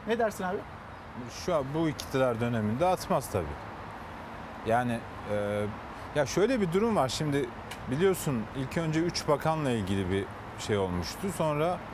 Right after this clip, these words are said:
Speaker 2: e, Erdoğan Bayraktar'la ilgili bir başka bir operasyon olmuştu. E, ikisinin arasında çok büyük farklar vardı.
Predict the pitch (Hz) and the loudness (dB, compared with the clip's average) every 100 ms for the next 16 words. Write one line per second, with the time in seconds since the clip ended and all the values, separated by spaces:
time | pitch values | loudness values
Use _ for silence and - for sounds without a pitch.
0 | - - - - 113 110 104 101 101 98 | -10 -10 -12 -6 0 2 4 4 2 2
1 | 98 98 - - - - - 117 120 127 | 0 0 -4 -8 -10 -8 0 2 4 2
2 | 151 143 139 139 - 147 127 107 87 90 | 2 4 4 2 2 2 4 2 2 0
3 | 82 82 - - 95 92 80 95 92 - | -2 -4 -10 -6 -2 -2 -2 -2 -2 -2
4 | 101 92 78 92 87 - 95 87 87 82 | -2 0 0 0 -2 -2 -2 -2 -2 -6
5 | - 220 214 - - - - 139 123 113 | -6 -6 -6 -8 -12 -10 -10 -2 2 2
6 | 110 127 - 202 226 180 147 202 202 185 | 0 -4 -2 0 2 2 2 0 2 2
7 | - 165 180 - 143 135 - 151 120 90 | 0 -2 -2 2 2 2 2 2 4 2
8 | 76 | 0